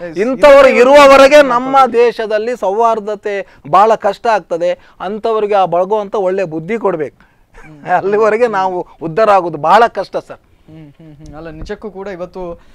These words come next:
Speaker 1: ಅನೇಕರು ಈ ಕುರಿತಾಗಿ ಶ್ರಮವನ್ನ ಪಡ್ತಾ ಇದ್ರು ಕೂಡ ದಯಾನಂದ್ ಶೆಟ್ಟಿ ಅವರೇ. ಇವತ್ತು ಅನೇಕರು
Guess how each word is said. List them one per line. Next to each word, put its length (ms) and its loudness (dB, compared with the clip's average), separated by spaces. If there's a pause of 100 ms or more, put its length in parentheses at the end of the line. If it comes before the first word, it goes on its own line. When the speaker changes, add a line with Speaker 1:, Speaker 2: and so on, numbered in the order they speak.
(160)
Speaker 1:
ಅನೇಕರು 540 -6
ಈ 80 -10
ಕುರಿತಾಗಿ 440 -8
ಶ್ರಮವನ್ನ 460 -10
ಪಡ್ತಾ 300 -12
ಇದ್ರು 260 -12
ಕೂಡ 160 -16
ದಯಾನಂದ್ 400 -14
ಶೆಟ್ಟಿ 300 -20
ಅವರೇ. 260 -16
ಇವತ್ತು 260 -14
ಅನೇಕರು 460 -12